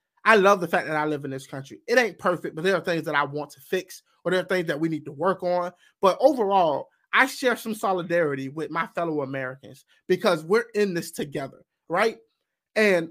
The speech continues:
I see that there are a lot of Democrat, uh, politicians who have attempted this line.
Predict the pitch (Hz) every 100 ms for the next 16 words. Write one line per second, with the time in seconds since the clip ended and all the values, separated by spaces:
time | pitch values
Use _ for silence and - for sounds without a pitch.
0 | - 262 - - 269 220 175 151 190 196
1 | 175 165 156 185 165 180 185 175 240 165
2 | - _ _ - 165 151 143 127 - 202
3 | 165 180 165 151 202 180 170 _ _ _
4 | _ - 214 165 - 381 233 165 151 156
5 | 120 139